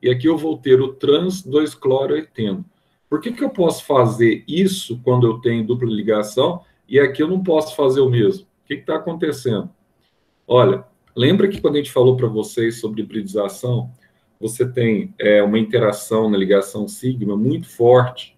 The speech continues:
tá? Entre dois carbonos. E quando a gente analisa,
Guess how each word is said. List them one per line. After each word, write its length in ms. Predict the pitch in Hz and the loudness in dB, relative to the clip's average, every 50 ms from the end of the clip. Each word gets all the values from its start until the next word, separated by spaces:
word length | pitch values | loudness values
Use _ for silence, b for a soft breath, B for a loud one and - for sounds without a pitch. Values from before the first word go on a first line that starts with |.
| _ _ _ _ | _ _ _ _
tá? 400 | - 104 110 139 156 - - - b b b b b b b - | -2 0 0 0 -2 -4 -10 -16 b b b b b b b -6
Entre 280 | 113 117 117 120 117 | -4 -4 -4 -4 -4
dois 240 | 101 113 117 113 - | 0 0 0 0 0
carbonos. 720 | - 110 104 104 104 123 131 123 107 95 - - - _ _ _ _ _ _ _ _ _ _ _ _ _ | -2 -6 -6 -2 2 2 2 2 2 0 -4 -8 -14 _ _ _ _ _ _ _ _ _ _ _ _ _
E 60 | - 127 | -8 -2
quando 160 | 135 131 139 | 0 2 2
a 20 | 147 | 2
gente 180 | 156 - - | 0 0 -2
analisa, 760 | 147 151 147 135 127 123 135 131 123 120 113 104 92 - - | -2 -2 0 -2 0 0 0 0 0 0 0 0 0 -2 -6